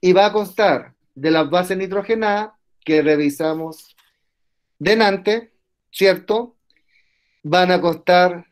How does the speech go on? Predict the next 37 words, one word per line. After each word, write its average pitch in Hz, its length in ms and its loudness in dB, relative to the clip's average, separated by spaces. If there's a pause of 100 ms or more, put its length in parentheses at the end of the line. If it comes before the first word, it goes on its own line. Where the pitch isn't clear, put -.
(180)
de 147 120 -4
un 185 120 0
azúcar, 208 680 -2
de 143 140 -8
una 165 160 0
pentosa, 214 680 -2 (360)
que 156 80 -2
en 156 80 0
el 160 180 -2
caso 170 340 -2
del 160 180 0
A 165 80 0
D 175 220 0
N 175 320 -4
es 143 220 -6
una 147 280 -4
desoxirribosa, 196 1080 -4 (320)
que 147 160 2
también 151 480 2
la 185 400 0 (480)
vimos 170 440 -2
antes, 208 500 -4 (480)
y 233 180 2
esta 247 360 2
es 240 120 -4
una 226 220 -2
molécula 220 640 -2
que 196 360 0
podría 185 380 2
haberla 185 480 0
visto 180 300 -4
antes, 202 300 -4
que 190 120 -6
es 185 140 -8
el 175 120 -4
grupo 180 380 -2
fosfato. - 760 -2